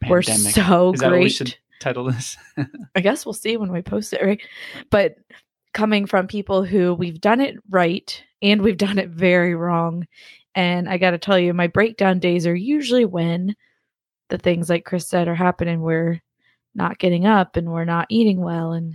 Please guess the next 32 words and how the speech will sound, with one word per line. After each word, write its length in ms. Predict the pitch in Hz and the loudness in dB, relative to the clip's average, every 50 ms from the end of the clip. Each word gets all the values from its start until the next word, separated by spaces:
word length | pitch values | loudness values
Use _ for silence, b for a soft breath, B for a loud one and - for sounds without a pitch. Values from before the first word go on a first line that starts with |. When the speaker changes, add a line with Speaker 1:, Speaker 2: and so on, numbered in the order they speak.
| - _ | -14 _
Speaker 1:
yada, 280 | 226 202 175 170 170 175 | -2 0 2 2 4 4
yada. 220 | 175 180 175 170 170 180 | 4 4 2 2 2 2
I 40 | 202 | 4
mean, 160 | 202 190 175 | 2 2 4
let's, 320 | 202 240 247 - - - - - | 2 2 2 0 -6 -12 -6 -6
let's 140 | 208 - | -4 -2
just 200 | - 208 - - _ _ _ _ _ _ _ _ _ _ - - | -2 -2 -4 -6 _ _ _ _ _ _ _ _ _ _ -12 -8
Speaker 2:
Yeah. 260 | - 120 160 170 160 | -6 -4 -4 -4 -6
Speaker 1:
let's 140 | 202 185 - | -6 -4 2
Speaker 2:
Well, 120 | 147 151 208 | 2 4 4
Speaker 1:
tell 100 | 196 170 | 2 0
'em. 60 | 160 151 B B B B - | -2 -6 B B B B -6
Speaker 2:
real 180 | 135 135 139 139 | 0 2 2 2
quick, 280 | 135 - 147 127 131 131 | 2 2 2 2 2 0
I 40 | |
have 180 | 120 131 135 127 | 0 0 0 -2
a 20 | 127 | -2
confession 680 | - 120 117 - - - 123 117 117 - - 127 135 - | -4 -6 -6 -6 -4 -4 -4 -2 -2 -6 -6 -8 -12 -12
to 80 | 127 | -14
make. 320 | 120 - - - - - - - | -14 -14 -14 -20 -20 -10 -4 0
Speaker 1:
Oh, 320 | 190 185 180 180 190 202 | 2 2 4 4 4 4
no. 300 | 196 180 175 175 175 180 - | 4 4 4 2 2 0 -2
Speaker 2:
So 100 | - 135 | 0 0
you 40 | 127 | 2
remember 260 | 135 143 151 143 135 | 4 4 4 4 2
last 520 | 123 120 120 120 123 123 123 120 - - - | 2 2 2 2 2 2 0 0 -2 -4 -4
week 400 | 131 123 123 120 117 - - - - | -2 -2 -2 -4 -4 -10 -12 -10 -4
when 500 | 135 127 123 120 120 120 120 117 123 - 127 | -2 0 2 2 2 2 0 -2 -2 -4 -6
I 120 | 127 120 | -8 -8
talked 360 | 120 - - 123 120 - - 127 | -6 -4 -2 -2 -2 -2 -6 -12
about 360 | 113 120 117 117 117 - - | -6 -2 0 0 0 -2 -6
how 360 | 120 120 113 107 90 - - | -8 -6 -6 -6 -6 -6 -10